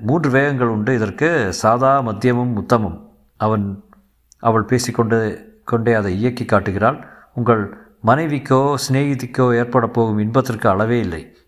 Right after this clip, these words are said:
இது ஆண்களுக்கு ஊதினால் போதும். பக்கத்தில் படுத்துக்கொள்ள ஒரு பெண், உண்மையான சூட்டுடன். வசந்த், come on. நிக்கிறதுக்கே வெக்கமா இருக்குங்க. "இருங்க பாஸ்." "மிஸ், அது என்ன?"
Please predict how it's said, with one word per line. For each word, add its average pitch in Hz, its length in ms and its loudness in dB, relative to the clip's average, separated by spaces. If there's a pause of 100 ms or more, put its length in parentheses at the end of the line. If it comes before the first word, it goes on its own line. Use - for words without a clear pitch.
இது 107 280 2
ஆண்களுக்கு 127 600 0
ஊதினால் 131 280 2
போதும். 120 440 -4 (1200)
பக்கத்தில் 123 460 0
படுத்துக்கொள்ள 123 520 2
ஒரு 101 160 -2
பெண், 87 340 -4 (180)
உண்மையான 135 480 0 (120)
சூட்டுடன். 123 460 -4 (880)
வசந்த், 98 320 0 (200)
come - 120 -2
on. 80 220 0 (560)
நிக்கிறதுக்கே 104 420 -2
வெக்கமா 85 420 -2
இருக்குங்க. 67 360 -12 (600)
"இருங்க 202 240 2
பாஸ்." - 680 -4 (540)
"மிஸ், - 340 2
அது 147 180 2
என்ன?" 190 460 -2